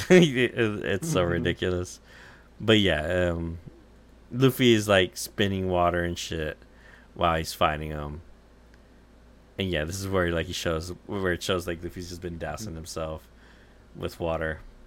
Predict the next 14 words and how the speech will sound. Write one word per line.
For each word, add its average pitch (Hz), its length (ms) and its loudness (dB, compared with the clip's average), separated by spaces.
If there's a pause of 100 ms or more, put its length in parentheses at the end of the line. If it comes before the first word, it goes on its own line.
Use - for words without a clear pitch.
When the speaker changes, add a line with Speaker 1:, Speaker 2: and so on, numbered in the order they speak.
(920)
Speaker 1:
And 135 160 2
you 143 80 2
take 147 240 2
the 147 80 0
rain 139 180 6
away 127 220 4
'cause 104 200 0
you're 104 100 2
afraid 90 260 0
of 98 80 -2
water. 82 440 -2
Uh, - 60 -6
oh, 85 280 -4 (200)
duh. 85 240 -2